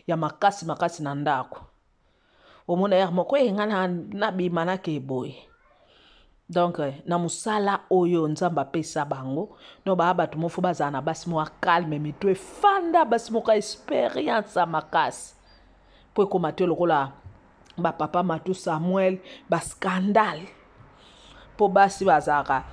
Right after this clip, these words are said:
so na akoti na ndako te, c'est bon, mais so akoti na ndako, omona komo olanda, a-, a-, a-, a-, abandaka koluka makambo. Ba phone kotala, nani akomeli yo? Eh, oyo nani? Otalaki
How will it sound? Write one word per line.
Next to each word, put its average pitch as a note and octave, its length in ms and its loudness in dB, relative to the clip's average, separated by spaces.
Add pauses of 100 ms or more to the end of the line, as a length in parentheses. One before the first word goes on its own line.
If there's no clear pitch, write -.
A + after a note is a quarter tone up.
(120)
so G#3+ 220 4
na G3+ 220 4
akoti F#3+ 320 -2
na D#3+ 100 0
ndako F3 340 0
te, F3+ 120 0
c'est D#3+ 180 -2
bon, F#3 160 0
mais E3 100 0
so G#3+ 160 0
akoti G3+ 320 -2
na E3+ 140 -2
ndako, F3+ 260 -2
omona F3 200 -2
komo F3+ 220 -2
olanda, D#3+ 420 -2 (280)
a-, F3+ 80 0
a-, E3 280 4
a-, F3+ 320 0
a-, E3+ 480 6
abandaka G3 400 2
koluka E3 600 0 (760)
makambo. D#3 560 -4 (340)
Ba E3 140 2
phone A3 540 4
kotala, F#3 400 2
nani A#3+ 180 2
akomeli C4 480 2
yo? B3+ 180 6
Eh, C4 240 8
oyo C4 240 8
nani? B3+ 320 2
Otalaki C4+ 640 2